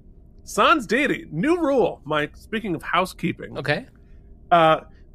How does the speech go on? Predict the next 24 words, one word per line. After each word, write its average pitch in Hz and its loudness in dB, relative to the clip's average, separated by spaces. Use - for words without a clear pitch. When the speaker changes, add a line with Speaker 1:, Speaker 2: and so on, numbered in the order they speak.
Speaker 1:
if 269 -2
you 294 0
leave, 180 0
uh, 190 2
uh, 208 4
one 240 4
of 233 2
them 208 0
super 330 -2
tips - 0
on 170 2
the 165 0
YouTube 294 -2
with 226 -2
your 160 2
comment 226 -2
and 143 -2
rating, 214 0
I'm 151 -4
gonna 113 0
read 117 0
what 107 -2
you 98 -6
said. 143 2